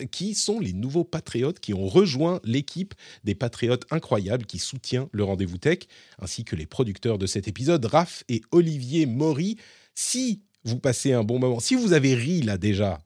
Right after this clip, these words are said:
euh, depuis le lancement de cet enregistrement, de cet épisode, euh, bah c'est grâce à eux, c'est parce que eux, ils soutiennent cette émission.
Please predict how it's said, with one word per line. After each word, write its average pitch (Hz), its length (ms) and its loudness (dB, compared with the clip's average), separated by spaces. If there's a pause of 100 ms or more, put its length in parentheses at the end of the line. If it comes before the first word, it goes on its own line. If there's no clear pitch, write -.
euh, 95 160 -4
depuis 95 440 -4
le 101 100 -4
lancement 165 420 0
de 120 120 0
cet - 260 -2
enregistrement, 107 600 -2
de 90 80 -4
cet 87 180 -6
épisode, 98 460 -2 (440)
euh, 101 280 4
bah 107 160 0
c'est - 100 -6
grâce 143 240 -4
à 113 80 4
eux, 98 240 0
c'est - 240 -6
parce - 260 -8
que 95 240 -6
eux, 170 200 -2
ils 107 120 -6
soutiennent 120 380 -2
cette 104 220 -4
émission. 113 420 -2